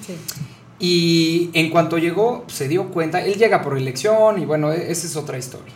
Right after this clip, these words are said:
Speaker 1: Sí.
Speaker 2: Muy buena, pero es otra historia. O sea, es, hace años
Speaker 1: Ajá.
Speaker 2: no se votaba por un presidente del partido y votaron casi dos millones de militantes en todo el país,
Speaker 1: Ujú.
Speaker 2: de los cuales como millón seiscientos votaron por Alito. O sea, gana
Speaker 1: Ok.
Speaker 2: una elección con el ochenta y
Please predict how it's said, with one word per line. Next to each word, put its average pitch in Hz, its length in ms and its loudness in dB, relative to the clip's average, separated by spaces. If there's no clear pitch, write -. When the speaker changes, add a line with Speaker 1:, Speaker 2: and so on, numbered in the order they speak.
Speaker 1:
Sí. - 180 -14
Speaker 2:
Muy 175 220 2
buena, 165 400 2
pero - 120 -10
es - 120 -10
otra 123 200 -10
historia. 117 360 -14
O - 40 -18
sea, 120 160 -10
es, 131 180 -8
hace 147 420 -2
años 170 580 0
Speaker 1:
Ajá. - 200 -14
Speaker 2:
no 143 220 2
se 156 160 2
votaba 147 580 0
por 135 140 -8
un 139 140 -6
presidente 127 600 -6
del 123 180 -4
partido 180 680 -2
y 135 120 -8
votaron 143 440 -6
casi 151 320 -6
dos 143 260 0
millones 147 440 -4
de 135 80 -2
militantes 123 600 -4
en 123 160 -8
todo 135 180 -4
el 139 100 -2
país, 190 400 -2
Speaker 1:
Ujú. - 600 -14
Speaker 2:
de 143 120 4
los 143 180 -2
cuales 208 320 2
como 139 240 -4
millón 139 400 -2
seiscientos 165 760 -2
votaron 127 380 -6
por 123 140 -10
Alito. 120 300 -10
O 123 40 -6
sea, 151 140 -2
gana 190 240 0
Speaker 1:
Ok. 190 500 -10
Speaker 2:
una 175 160 0
elección 170 260 0
con 175 180 -2
el 139 100 -2
ochenta 139 380 -4
y 139 60 -4